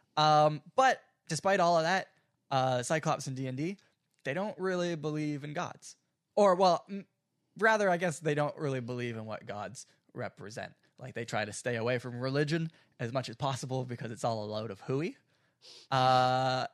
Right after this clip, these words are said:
and although, like, I guess, uh, since gods in D and D are actually real, and sometimes prayer and stuff does work, a Cyclops will accidentally pray and then get some benefit out of it.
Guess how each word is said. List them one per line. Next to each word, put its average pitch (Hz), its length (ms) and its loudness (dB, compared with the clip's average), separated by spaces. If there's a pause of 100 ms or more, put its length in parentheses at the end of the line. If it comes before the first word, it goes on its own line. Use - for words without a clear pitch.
(340)
and 156 560 0 (160)
although, 214 240 6
like, 190 220 4
I 202 40 0
guess, 196 260 -2 (420)
uh, 143 200 2
since 135 340 -6
gods 120 480 -2
in 113 140 -10
D 107 140 -12
and 104 100 -14
D 101 200 -12
are 113 260 -2
actually 101 480 -6
real, 101 460 -8 (340)
and 131 160 -6
sometimes 131 500 -2
prayer 127 520 -2
and 143 100 -6
stuff 131 340 -2
does 131 280 -2
work, 220 360 -4 (220)
a 151 100 -2
Cyclops 160 520 0
will 170 180 -6 (120)
accidentally 123 840 -6
pray 208 540 0
and 139 140 -2
then 131 360 -4
get 117 240 0 (180)
some 127 320 -2
benefit 147 520 0
out 233 180 2
of 269 100 -2
it. 311 260 2